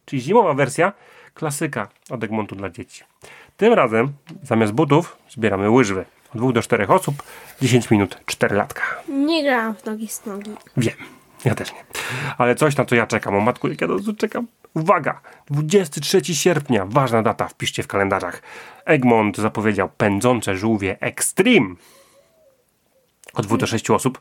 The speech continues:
Speaker 2: Ty na to
Speaker 1: dwadzieścia
Speaker 2: czekasz?
Speaker 1: minut, tak, osiem lat plus, proszę cię. Słuchajcie, to jest, y, dłuższa plansza, nowy czarny żółw, jakiś kruk się tam nawet pojawi. To wszystko brzmi ekstremalnie.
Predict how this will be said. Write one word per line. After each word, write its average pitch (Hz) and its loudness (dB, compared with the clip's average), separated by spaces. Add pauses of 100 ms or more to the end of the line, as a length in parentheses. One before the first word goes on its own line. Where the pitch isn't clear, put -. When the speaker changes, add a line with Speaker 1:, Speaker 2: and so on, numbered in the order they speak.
(120)
Speaker 2:
Ty - -10
na 277 -4
to 262 -6
Speaker 1:
dwadzieścia 127 0
Speaker 2:
czekasz? 117 2
Speaker 1:
minut, 123 0
tak, - -4 (180)
osiem 135 2
lat 131 2 (180)
plus, 147 2 (240)
proszę 120 2
cię. 98 0 (540)
Słuchajcie, 147 2 (380)
to 180 4
jest, 180 0
y, 139 0
dłuższa 143 0
plansza, 107 0 (300)
nowy 175 4
czarny 160 2
żółw, 117 0
jakiś 131 -6
kruk - 2
się - -8
tam - -8
nawet 104 2
pojawi. 92 -2 (600)
To 151 2
wszystko 156 0
brzmi 135 4
ekstremalnie. 135 2